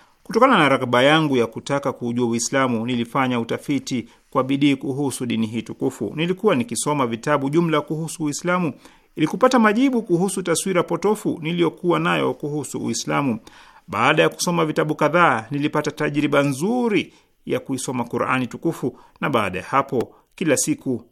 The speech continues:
nilivutiwa zaidi na Uislamu. Abdallah Armada anaendelea kusema hivi kuhusu uamuzi wake wa kusilimu:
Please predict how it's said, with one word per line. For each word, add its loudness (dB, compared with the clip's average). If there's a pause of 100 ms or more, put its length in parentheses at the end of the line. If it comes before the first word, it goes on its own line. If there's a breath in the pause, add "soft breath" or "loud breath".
nilivutiwa -2
zaidi -4
na -4
Uislamu. -2 (440 soft breath)
Abdallah 2
Armada 2
anaendelea 2
kusema -4
hivi -2
kuhusu -4
uamuzi 0
wake 0
wa 0
kusilimu: 0